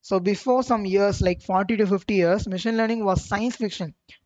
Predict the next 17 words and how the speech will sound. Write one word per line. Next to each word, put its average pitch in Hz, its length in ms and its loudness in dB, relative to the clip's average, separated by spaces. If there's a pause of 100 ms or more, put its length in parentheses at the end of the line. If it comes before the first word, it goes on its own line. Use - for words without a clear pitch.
but 165 220 0
today 233 320 2
it 190 100 0
is 185 140 0
a 185 80 2
part 196 360 0
of 196 160 0
our 220 80 2
daily 196 360 2
life. 165 260 -4 (420)
Machine 240 300 0
learning 240 260 2
is 208 140 0
making 196 400 -2
our 190 140 2
day-to-day 202 480 2
life 190 280 2